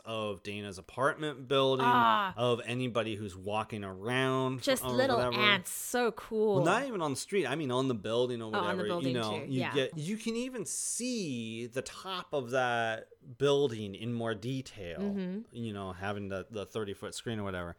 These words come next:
Speaker 2: Mm-hmm.
Speaker 1: So was there anything else you wanted to speak to about that experience?
Speaker 2: It was, it was just so wonderful. I mean, like, I teared up maybe once. I felt all the s-,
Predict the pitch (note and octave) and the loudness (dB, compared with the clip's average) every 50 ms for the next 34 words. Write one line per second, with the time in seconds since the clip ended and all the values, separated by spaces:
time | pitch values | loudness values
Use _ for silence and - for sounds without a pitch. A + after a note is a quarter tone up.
0 | - G3+ G3 F#3+ F#3 F3 F#3 - - - - A2+ G#2+ G2+ G2+ G2 - - _ - | -10 -10 -10 -8 -10 -12 -14 -14 -8 -4 -2 -2 0 0 -2 -2 -4 -6 _ 0
1 | D#3 C#3+ D3+ D3 B2+ D3 D#3+ D#3+ F3 F#3+ - F3+ D#3 D3 D3+ - - D#3+ D3 D3 | 6 8 8 8 8 6 4 4 4 2 0 0 0 -2 -2 -2 -4 -4 -2 0
2 | C#3 C3+ B2 G#2+ - - - A#2+ A#2+ - - C#3+ C#3+ C#3+ C#3 C3 B2 A#2+ - B2 | 0 0 -2 -4 -6 -6 -6 -6 -6 -6 -6 -4 -2 0 0 0 0 -2 -4 -4
3 | A#2+ A2+ G#2 - - - G#2+ G#2 G#2+ A#2+ C3+ D#3 D3+ - - - - _ _ _ | -6 -6 -6 -8 -10 -8 -6 -4 -4 -4 -4 -6 -10 -12 -16 -20 -20 _ _ _
4 | _ _ _ _ _ - C#4+ D#4+ D#4 C4+ B3 - - - - A#3 A3+ G#3 G3+ - | _ _ _ _ _ 2 4 6 8 6 6 4 0 0 2 4 4 2 2 0
5 | F#3+ F3+ - - - F3+ F3+ E3+ D#3+ E3 D#3+ D#3+ E3 E3 - - E3+ E3+ E3 E3+ | -2 -2 -2 -2 0 0 0 2 0 0 -2 -2 -4 -6 -6 -6 -4 -2 -2 -2
6 | E3 E3 E3 E3 - - F3+ F3 F3 F3 E3+ F3 E3+ E3+ E3+ E3 E3 - - D3 | -2 -2 -2 -2 -2 -2 -2 -2 -2 -4 -4 -4 -2 -2 -2 -4 -4 -4 -6 -8
7 | F3 - - - E3+ E3 E3+ F3 E3+ E3+ F3 - - F#3 E3+ F3 F3+ E3+ E3 F3 | -8 -6 -6 -4 -2 -2 0 0 -2 -2 -4 -4 -6 -6 -4 -2 -2 -2 -2 -2
8 | E3 E3 D#3+ E3 E3+ E3+ F3 - - - - - - - E3+ D#3+ D#3 D3 C#3+ C#3+ | -2 -2 -4 -4 -4 -6 -6 -8 -8 -10 -8 -8 -6 -4 -4 -4 -4 -4 -6 -8
9 | - - _ _ _ _ _ _ - - G3 F3 E3 - - G3 G3 F#3+ F#3 F#3 | -10 -14 _ _ _ _ _ _ -2 2 2 2 2 2 0 2 2 2 2 0
10 | F3 - - - | -2 -6 -8 -10